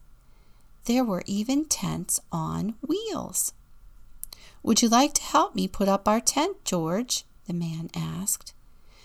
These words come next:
George was happy to help. It would not be hard to set up a tent, he thought. But it wasn't easy. "George, why don't you fill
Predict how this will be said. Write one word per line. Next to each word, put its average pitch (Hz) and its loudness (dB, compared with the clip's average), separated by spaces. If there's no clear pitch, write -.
George 165 -2
was - -2
happy 233 0
to 170 -4
help. 156 -4
It 247 4
would 214 2
not 156 0
be 143 -4
hard 151 -4
to 151 -4
set 156 2
up 147 -4
a - -10
tent, 135 -4
he - -10
thought. 135 -6
But 180 2
it - -8
wasn't 160 0
easy. 226 2
"George, 285 2
why 277 4
don't 349 2
you 277 -2
fill 175 -4